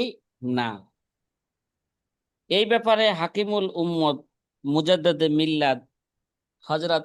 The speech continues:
আশরাফ আলী থানবী রহমতুল্লাহ আলাই বলেন, এই সম্পর্কে কোনো রেওয়ায়াত কি আমি পাই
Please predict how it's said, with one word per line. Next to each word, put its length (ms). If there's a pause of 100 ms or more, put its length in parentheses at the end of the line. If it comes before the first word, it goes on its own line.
(140)
আশরাফ 320
আলী 220 (160)
থানবী 440 (100)
রহমতুল্লাহ 680
আলাই 200 (500)
বলেন, 400 (1700)
এই 160
সম্পর্কে 720 (220)
কোনো 160 (160)
রেওয়ায়াত 480 (260)
কি 180 (1600)
আমি 260 (680)
পাই 180